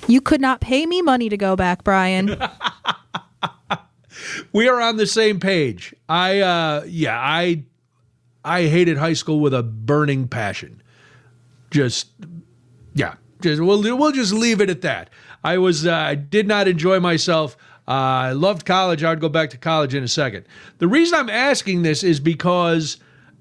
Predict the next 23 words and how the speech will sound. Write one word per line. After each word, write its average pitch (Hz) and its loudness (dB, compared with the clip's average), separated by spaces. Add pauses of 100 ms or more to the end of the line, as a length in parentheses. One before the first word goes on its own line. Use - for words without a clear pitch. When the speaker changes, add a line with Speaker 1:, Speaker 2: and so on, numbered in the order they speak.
Speaker 2:
a 175 2
twenty-eight-year-old 240 0
woman 180 0
was 190 2
just 220 -4
arrested 190 0 (600)
after 196 0
she 240 -6
enrolled 185 2 (100)
in 180 -2
a 170 2
high 202 2
school 190 0
in 170 2
Louisiana. 147 2 (1800)
She - 0
and 285 2
her 254 0
mom 180 0 (100)
forged 220 2
all 208 2
her 185 2
documents. 117 -6